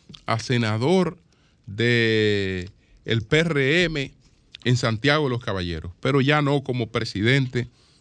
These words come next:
de del Senado de la República. Esa es la situación en el Senado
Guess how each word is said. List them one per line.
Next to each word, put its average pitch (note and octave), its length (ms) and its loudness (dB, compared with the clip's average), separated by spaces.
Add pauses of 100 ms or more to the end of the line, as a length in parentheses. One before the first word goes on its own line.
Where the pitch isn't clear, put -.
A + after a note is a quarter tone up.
(140)
de F#2+ 680 -2 (600)
del A2 200 -2
Senado B2+ 680 -2
de F#2+ 160 -6
la G2+ 100 -6
República. - 720 -14 (180)
Esa C3 340 0
es C3+ 80 -2
la A#2+ 140 -2
situación D3 840 -6 (540)
en D3+ 400 -4 (560)
el G#2+ 180 -2
Senado D3 640 0